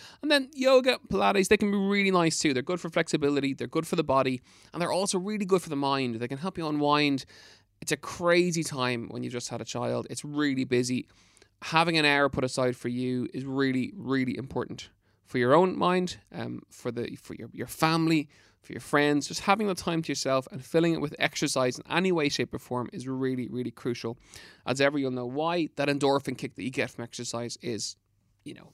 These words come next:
it's addictive. You re-, it's really good for the body and the mind, and you feel good and you have a clear mind. So some form of exercise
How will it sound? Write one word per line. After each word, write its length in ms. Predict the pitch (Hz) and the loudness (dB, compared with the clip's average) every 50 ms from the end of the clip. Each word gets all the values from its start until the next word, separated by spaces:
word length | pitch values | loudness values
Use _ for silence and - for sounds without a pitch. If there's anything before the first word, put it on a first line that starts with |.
| _ - | _ -16
it's 140 | - - | -12 -10
addictive. 500 | 147 139 131 - 175 170 151 - 147 113 | -10 -10 -8 -6 -6 -6 -4 -4 -4 -4
You 140 | 120 127 135 | -2 -4 -4
re-, 200 | 139 143 147 - | -2 -2 -2 0
it's 200 | 110 135 - - | -2 -4 -4 -4
really 400 | 156 156 160 175 190 185 175 170 | -4 -4 -2 0 0 0 0 0
good 160 | 151 160 156 | -2 -2 -2
for 60 | - 156 | -2 -4
the 80 | 143 | -6
body 320 | 131 143 139 135 131 127 123 - _ _ _ _ _ _ _ _ _ - - _ - | -2 -2 0 0 0 0 -2 -6 _ _ _ _ _ _ _ _ _ -8 -8 _ -2
and 80 | 170 160 | -2 -2
the 60 | 156 | 0
mind, 360 | 151 139 135 139 139 131 127 | 0 0 0 0 -2 -4 -4
and 100 | 120 107 | -6 -8
you 100 | 98 - | -8 -10
feel 280 | - - 165 165 147 143 | -6 -2 -2 0 0 0
good 240 | 135 147 147 139 | 2 2 2 2
and 80 | 135 131 | 2 -2
you 60 | 127 127 _ | -6 -8 _
have 80 | - | -14
a 40 | 120 | -12
clear 240 | - - - 160 147 | -8 -2 0 0 2
mind. 300 | 139 135 135 135 127 127 - - - - - - - - | 2 0 0 0 -2 -4 -6 -14 -20 -20 -20 -20 -10 -4
So 380 | - - 165 151 139 - - _ _ _ _ - | 0 4 6 6 6 4 2 _ _ _ _ -10
some 240 | - - 185 175 165 | -4 0 0 0 2
form 160 | 160 160 147 | 2 2 2
of 100 | 143 127 | 2 2
exercise 560 | 135 135 131 - 131 131 135 127 127 123 - | 2 0 0 -2 -6 -4 -4 -2 -4 -4 -6